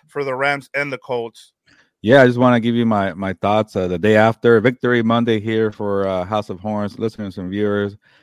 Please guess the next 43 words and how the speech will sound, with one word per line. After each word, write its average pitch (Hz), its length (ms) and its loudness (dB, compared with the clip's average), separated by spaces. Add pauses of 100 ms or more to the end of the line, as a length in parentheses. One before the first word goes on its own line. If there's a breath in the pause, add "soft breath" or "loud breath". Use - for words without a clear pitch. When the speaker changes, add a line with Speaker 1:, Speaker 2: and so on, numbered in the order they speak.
(240 soft breath)
Speaker 2:
uh, 90 380 -4
of 92 100 -8
the 90 80 -8
channel 101 380 -6
here 98 500 -4
and, 85 160 -10
and, 85 320 -12
and 87 160 -12
Rams 95 320 -6
fans. 92 260 -4
Obviously, 107 600 0
that, 95 300 -2
that 104 100 0
was 117 220 2
a 90 140 -2
very, 101 500 -2 (500)
uh, 85 160 -10
chaotic 135 460 0
game 139 400 0
with 113 100 0
a 107 60 0
lot 120 180 0
of 117 100 -2
twists 120 300 -8
and 104 160 -10
turns 110 560 -6
and, 92 420 -8 (540)
uh, 87 360 -8 (100)
no 104 160 -4
pun 110 260 -4
to 107 80 -14
Matthew 104 320 -4
Stafford 104 420 -4
there, 87 200 -8
but 87 180 -12
that 92 160 -8
hip 107 220 -6
injury 92 320 -8
looked 92 160 -6
like 90 120 -10
it 92 40 -10
was 85 160 -12
hurting. 120 360 2